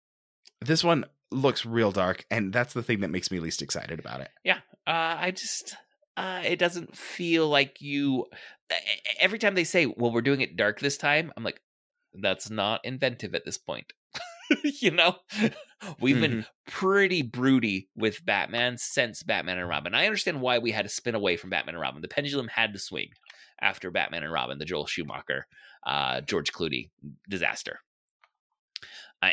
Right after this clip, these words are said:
Speaker 2: and just mess of a film. But it feels like the pendulum just keeps swinging farther and farther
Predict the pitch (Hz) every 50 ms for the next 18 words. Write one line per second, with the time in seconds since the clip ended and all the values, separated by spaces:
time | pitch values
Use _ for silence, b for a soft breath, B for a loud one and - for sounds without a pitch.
0 | - - 107 98 90 90 - - 82 98 110 101 - - 95 85 78 - - -
1 | - - - _ _ _ _ _ _ _ _ _ - 104 90 85 - - - -
2 | - _ _ _ _ _ _ _ _ _ - 120 113 131 131 117 113 98 98 120
3 | 117 113 110 98 90 87 87 - - 113 - - - - 110 98 92 85 82 -
4 | _ _ - - - - - - 82 87 101 101 98 95 - - - - 76 71
5 | 69 - - - - - 78 85 85 73 64 50 -